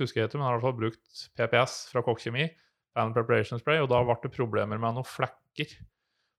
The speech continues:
på enkelte områder. Så anbefalingen fra N G N T er å enten bruke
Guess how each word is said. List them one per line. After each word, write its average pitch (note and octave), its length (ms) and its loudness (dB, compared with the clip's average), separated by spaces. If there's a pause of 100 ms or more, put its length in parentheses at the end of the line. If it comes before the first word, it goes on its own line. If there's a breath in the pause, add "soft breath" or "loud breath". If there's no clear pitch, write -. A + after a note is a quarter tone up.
på C3 80 4
enkelte A#2+ 320 0
områder. A#2 460 2 (100)
Så C3 220 2 (1000 loud breath)
anbefalingen C3+ 560 4
fra C#3 160 4
N B2+ 80 0
G B2+ 80 2
N C3+ 160 4
T D3+ 80 6
er C#3 240 8
å - 80 2
enten C#3 400 -2
bruke B2 400 4